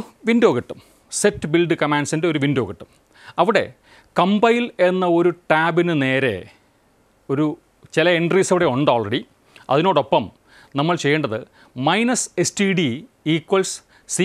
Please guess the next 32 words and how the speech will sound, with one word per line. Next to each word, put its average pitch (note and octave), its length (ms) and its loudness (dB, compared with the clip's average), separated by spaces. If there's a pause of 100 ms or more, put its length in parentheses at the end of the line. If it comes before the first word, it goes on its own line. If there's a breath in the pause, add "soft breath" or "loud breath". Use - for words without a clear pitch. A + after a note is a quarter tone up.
(140)
പ്ലസ് F#3 220 -2
പ്ലസ് E3+ 220 -2 (180)
ലെവൻ. C#3+ 220 0 (800 soft breath)
നിങ്ങൾക്കിപ്പോൾ D3 420 0 (200)
വിഷ്വലിൽ E3 400 0
കാണാൻ C#3+ 280 2
സാധിക്കുന്നുണ്ട്, C3 540 -2 (140)
ശ്രദ്ധിച്ചാൽ C3 460 -2
മതി. C3+ 140 -4 (460 loud breath)
ഞാൻ C#3+ 200 0
ആ C#3 40 0 (240)
വിൻഡോയും E3 500 2
ഓപ്പൺ D3+ 240 0
ചെയ്തിട്ടുണ്ട്, D3 460 -2 (360 loud breath)
ആ - 20 2 (160)
മെനുവിൻ്റെ D#3+ 440 0
പുൾ D3 220 0
ഡൗൺ E3 200 0
മെനുവും E3+ 300 0
കാണിക്കുന്നുണ്ട്. A#2 500 -2 (240)
ഒപ്പം F#3 220 0 (340 loud breath)
എഴുതി F#3 280 2
ചേർക്കേണ്ട D3 480 0 (360)
ആ - 20 2 (160)
കമാൻഡ് C#3+ 420 0 (180)
ചുവട്ടിൽ B2 320 -2
എഴുതി A2+ 220 -2
കാണിക്കുന്നുണ്ട്, G2 500 -10
ശ്രദ്ധിച്ചോളുക. A2+ 420 -4 (560 loud breath)
ഇപ്പോൾ - 240 -4
കമ്പൈൽ E3 340 4 (160)
എന്ന E3 140 0